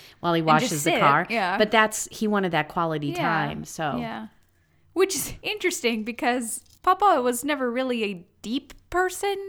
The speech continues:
Speaker 1: Not at all.
Speaker 2: I mean, when I think
Speaker 1: No
Speaker 2: of
Speaker 1: offense, Dad. <laughs>
Speaker 2: quality, yeah, love you, love you, Papa.
Speaker 1: Love you,
Speaker 2: but,
Speaker 1: Dad
Speaker 2: like,
Speaker 1: in heaven,
Speaker 2: I
Speaker 1: but
Speaker 2: mean,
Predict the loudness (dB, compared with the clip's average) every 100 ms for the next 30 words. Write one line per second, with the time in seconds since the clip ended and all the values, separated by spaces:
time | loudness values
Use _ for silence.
0 | -2 0 0 0 2 2 2 0 -2 -4
1 | 0 0 -2 -4 0 0 0 0 -2 -2
2 | -2 -2 -4 -2 4 6 6 2 0 0
3 | 4 4 4 2 0 -2 -2 -2 -2 -4
4 | -4 -6 -2 2 2 4 4 4 4 4
5 | 4 6 4 0 -2 4 4 6 2 2
6 | -2 -6